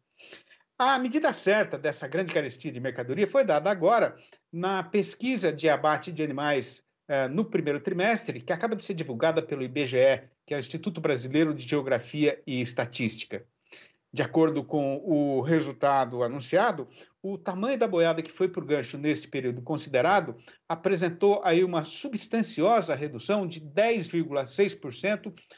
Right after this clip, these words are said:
na comparação com os meses correspondentes de dois mil e vinte. Isso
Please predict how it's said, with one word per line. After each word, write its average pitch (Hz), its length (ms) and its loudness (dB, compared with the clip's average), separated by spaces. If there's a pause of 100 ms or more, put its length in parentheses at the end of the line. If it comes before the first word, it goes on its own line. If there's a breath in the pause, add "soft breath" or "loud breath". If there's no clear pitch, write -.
(140 loud breath)
na 180 200 0
comparação 175 800 0
com 170 220 -4
os 160 180 -2
meses 170 360 2
correspondentes 180 840 -2
de 185 100 -10
dois 170 260 2
mil 175 240 0
e 160 60 0
vinte. 170 500 0 (440 loud breath)
Isso 240 280 0